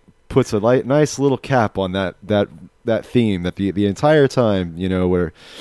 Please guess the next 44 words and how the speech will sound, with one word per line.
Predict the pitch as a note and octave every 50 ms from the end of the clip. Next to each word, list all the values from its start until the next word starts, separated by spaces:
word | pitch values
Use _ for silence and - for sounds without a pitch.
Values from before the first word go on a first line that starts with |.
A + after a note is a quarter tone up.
| - - - - _ _ - - -
they're, | G#2 G#2+ G#2 - -
you | G#2 G#2+
know, | G2 F2+ E2 -
towns | - - C#3+ C3 B2+ B2+ B2 A#2+ G2+ G#2+
are | A2
burned, | F2+ - A2 A2+ A#2 A#2 A2+ A2+ A2+ A2+ A2+ A2 G#2 F2+ E2 - -
sacked, | - - - A#2+ A#2 A2 G#2+ A2 - - - -
all | G2+ G2+ A2 A2+
this | A2 G2+
stuff, | - - - A2 G#2+ A2 G#2 - -
like, | G2 F#2 F#2 - -
all | - - A#2 C3+ C3+ B2+
the | A#2+
common | - - A#2+ A#2 A#2 A2
people | - A#2+ A#2 - A2
are | G#2+
gonna | G2+ G#2 G2
do | F2+ G2+ G2 F#2
is | E2+
just | F2 E2+ - -
suffer, | - A#2 G#2+ G#2+ - A2 G2+
suffer, | - - G#2+ G2+ - G#2
suffer. | G2 - A2 G2+ G2 - - G2+ G2 F#2+ G2 - - - - - - - - - - -
And | - G#2 G#2
then | G#2+ G#2
you | G#2+ G#2+
find | - - A2 G#2 G2+
out | G#2 G#2 G2+
that | - G2+ A2
even | C3+ D3 C#3 C#3
this | C3 A#2+ - -
new | A2+ B2+ C3 A#2
government, | A2+ A2 G#2 F#2 G#2 G2 G2 G2 G2 -
the | - F#2+
one | F#2 G#2+ A#2 B2 A#2+
we | A#2 A2+ G#2+
love, | G2+ A2+ A2+ G#2+ G2+ F#2+ F2 F2+
the | F#2+
one | G2 A2+ A#2
that's, | A2+ A2 G2+ - -
like, | G#2 F#2+ -
the | - G#2
new | G2 A#2 C3 B2 A#2
hope, | A#2 B2+ B2+ A2+ G#2+ G2 -